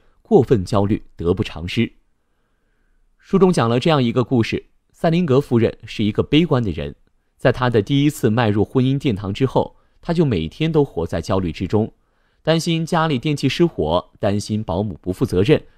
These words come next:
担心孩子遇到危险。虽然她所焦虑的事情从未发生，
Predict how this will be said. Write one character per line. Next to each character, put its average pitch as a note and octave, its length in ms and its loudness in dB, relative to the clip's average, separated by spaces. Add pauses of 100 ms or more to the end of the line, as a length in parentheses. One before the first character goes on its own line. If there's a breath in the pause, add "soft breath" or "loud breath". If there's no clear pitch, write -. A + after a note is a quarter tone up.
(140 soft breath)
担 F#2+ 180 0
心 G#2 160 -4
孩 D#2+ 260 -10
子 - 240 -8
遇 G2+ 120 -6
到 D#2+ 140 -2
危 B2+ 180 4
险。 - 240 -6 (720)
虽 - 160 2
然 F3 140 6
她 F3 140 2
所 A2+ 180 0
焦 D#3 180 4
虑 D#3 80 2
的 B2 100 0
事 B2+ 200 -2
情 G2+ 160 -6
从 G#2+ 220 -8
未 F#3 120 2
发 E2+ 160 -6
生， G2+ 240 -2